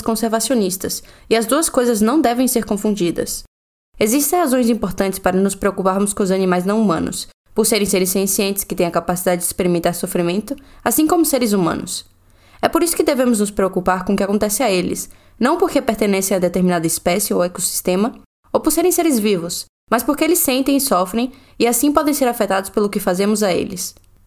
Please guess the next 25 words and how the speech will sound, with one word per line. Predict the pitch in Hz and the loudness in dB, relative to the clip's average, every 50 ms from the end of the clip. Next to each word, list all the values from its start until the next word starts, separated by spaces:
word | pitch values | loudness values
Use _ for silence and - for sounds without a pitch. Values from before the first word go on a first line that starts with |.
| _ - | _ -4
Esforços | - 220 - - 302 320 - 339 311 | -2 -2 0 2 0 0 0 -2 -2
conservacionistas | - - 294 - 254 214 190 185 - 196 185 185 196 190 202 185 | 0 0 0 0 0 0 0 0 0 0 0 0 0 0 0 2
às | 180 180 185 | 2 2 2
vezes | 185 202 208 196 196 196 202 | 0 0 0 0 0 0 0
implicam | 208 202 202 202 202 - 196 180 | 0 0 0 -2 -2 0 -2 -2
que | 185 | -2
certos | - - 214 185 185 - - | -2 -2 -2 -2 -2 -2 -2
animais | 226 214 202 190 180 175 | 0 2 2 0 0 0
selvagens | - 175 170 175 180 180 190 190 | -2 0 0 0 0 0 0 -2
sejam | - - 202 202 202 | -2 -2 0 -2 -2
prejudicados | 196 196 190 175 175 165 - - - 180 190 202 240 240 - | 0 -2 -2 -2 -4 -8 -8 -2 -2 -2 -2 0 -2 0 0
ou | 294 294 | 2 2
mortos. | 247 208 175 175 165 - - - - - - - - - _ - - | 2 2 2 0 -4 -6 -10 -10 -10 -10 -14 -20 -20 -20 _ -4 0
Além | - 269 320 311 | 0 2 2 2
disso, | 240 196 226 226 220 - 185 180 - - _ _ _ - - | 2 2 0 0 0 -2 -6 -6 -8 -12 _ _ _ -14 -4
conservacionistas | - 247 254 302 302 277 302 294 285 254 254 254 - - - | -2 0 0 2 0 0 0 0 2 2 0 0 -2 -4 -4
podem | - 247 240 240 226 208 | -2 0 0 2 0 -2
tentar | 202 - 196 180 180 190 | 0 0 0 2 2 2
nos | 190 180 | 2 2
desencorajar | 190 196 185 202 202 190 208 190 180 170 165 180 180 180 | 0 0 2 0 0 0 0 0 0 0 0 0 0 0
de | 185 196 | 0 0
ajudar | 180 190 185 196 196 202 | -2 0 0 0 0 2
animais | 214 226 214 196 196 190 | 2 2 2 0 0 -2
em | 214 208 | -2 -2
situações | - 208 - - 202 190 - 190 180 190 208 - | -2 -2 -2 -2 -2 0 0 -2 -2 -2 -4 -6